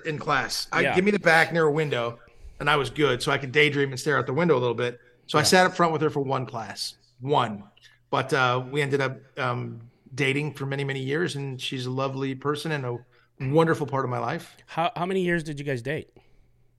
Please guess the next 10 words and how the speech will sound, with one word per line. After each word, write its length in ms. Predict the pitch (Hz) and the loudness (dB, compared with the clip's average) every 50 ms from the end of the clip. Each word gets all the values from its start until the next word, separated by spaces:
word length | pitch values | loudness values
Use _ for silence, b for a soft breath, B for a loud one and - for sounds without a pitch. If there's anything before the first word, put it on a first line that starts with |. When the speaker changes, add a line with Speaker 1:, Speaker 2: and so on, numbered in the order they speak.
| _ _ - | _ _ 0
Speaker 1:
I 100 | 165 170 | 2 2
think 400 | 170 - 294 349 349 - - - - - _ _ _ _ | 2 2 0 2 2 0 -4 -8 -12 -18 _ _ _ _
it 360 | - - 214 202 185 - - | -2 2 4 4 4 2 -2
totals 340 | - - 202 233 240 185 165 | 4 8 10 10 10 10 8
up 140 | 208 226 - | 6 6 6
to 80 | - 185 | 4 4
about 220 | 156 156 151 - | 4 4 4 2
four 220 | - - 185 175 156 | 0 0 0 0 2
years. 440 | 165 185 147 107 95 - - - - _ _ _ _ | 2 0 -2 -4 -6 -10 -14 -16 -20 _ _ _ _
Speaker 2:
Wow. 420 | - 98 131 185 254 - 82 82 | -12 -8 -4 -2 -2 -2 -2 -4